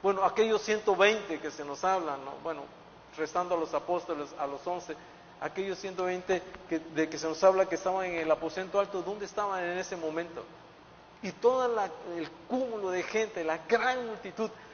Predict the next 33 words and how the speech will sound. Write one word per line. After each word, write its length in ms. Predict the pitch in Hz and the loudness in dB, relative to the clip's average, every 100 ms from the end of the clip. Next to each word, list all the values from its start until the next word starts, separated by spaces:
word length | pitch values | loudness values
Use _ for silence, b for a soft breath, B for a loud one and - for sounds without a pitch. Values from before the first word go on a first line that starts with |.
| B - | B -4
los 220 | 175 170 | -2 -2
miles, 520 | 190 294 294 202 143 | 4 6 6 4 0
hermanos, 340 | 156 160 180 180 | -2 0 0 0
que 100 | 170 | 0
habían 280 | 160 208 214 | 0 0 0
gritado 540 | 185 165 190 190 170 - - - | -4 0 2 2 0 -4 -14 -4
solamente 540 | 202 220 214 214 214 214 | 2 2 2 0 -2 -4
unos 220 | 202 190 | -4 -4
días 340 | 190 190 180 | 0 2 2
antes, 340 | 196 202 - 139 - - - | 2 0 -2 -8 -10 -18 -6
"Hosana 540 | 185 175 262 269 262 233 | -2 2 6 6 4 0
al 100 | 226 | 0
Hijo 220 | 226 208 | -2 0
de 60 | |
David", 300 | 180 156 160 160 - - | 0 0 -2 -8 -14 -6
¿dónde 200 | 214 240 | -4 -4
estaban? 380 | - 202 180 143 | -2 0 0 0
Ya 140 | 185 | 2
no 100 | 214 | 2
estaban. 420 | 220 - 208 233 147 - - - - - - - - - - - - - - - | 2 8 8 8 4 -6 -12 -16 -18 -20 -20 -20 -20 -20 -20 -20 -20 -20 -20 -10
Habían 300 | 170 202 294 | -4 4 4
desaparecido, 800 | 294 254 214 196 170 156 262 262 | 6 6 6 6 4 2 2 6
ahora 180 | 202 226 | 6 6
estaba 300 | 226 233 233 | 4 2 0
solamente 640 | - 262 247 233 240 233 | 2 2 2 2 0 0
Je-, 160 | 220 196 180 | -2 -2 -2
nuestro 260 | 170 175 | -4 -6
Señor 240 | 165 202 220 | -6 -4 -4
Jesucristo 680 | 202 185 208 214 - 214 B B B - | -6 -4 -2 -2 2 2 B B B 2
pendiendo 680 | 190 180 170 214 262 233 208 | 4 4 2 2 2 4 2
en 100 | 202 | 2
una 280 | 226 220 202 | -2 0 0
cruz, 300 | 240 233 | 2 2